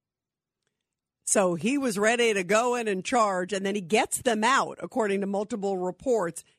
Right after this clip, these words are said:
gets them out and gets them to safety. And then couple that with Pete Arredondo, who's the commander on the scene, who is M I A. One eight hundred eight four eight nine two two two. Let's go to Charles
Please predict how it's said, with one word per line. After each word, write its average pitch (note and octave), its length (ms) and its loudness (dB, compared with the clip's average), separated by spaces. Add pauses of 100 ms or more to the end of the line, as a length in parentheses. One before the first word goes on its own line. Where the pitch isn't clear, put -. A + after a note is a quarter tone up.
(120)
gets A3+ 280 -2
them G#3+ 220 2
out G#3+ 440 0 (680)
and G3+ 160 -2
gets G3 260 -4
them G3+ 240 0
to G3+ 160 -4
safety. - 560 -2 (1000)
And G3+ 200 2
then F#3+ 200 0
couple E4 400 0
that C4 260 0
with A#3 180 -4
Pete D4 200 -2
Arredondo, C#4 880 2
who's B3 180 -4
the A3+ 100 -2
commander C4+ 460 0
on C4 140 2
the B3+ 80 0
scene, D4 320 0
who B3 160 4
is A#3+ 160 0 (100)
M C4+ 220 2
I C4 200 4
A. C4 520 0 (680)
One C4+ 240 4
eight C4+ 200 -2
hundred G#3 500 -2
eight C4 220 -2
four A#3+ 240 2
eight A#3 180 -4
nine G#3 320 0
two B3 280 0
two A3+ 260 -2
two. G3 280 0
Let's C4 200 -2
go C5 120 6
to A#4+ 80 -8
Charles G#3+ 540 0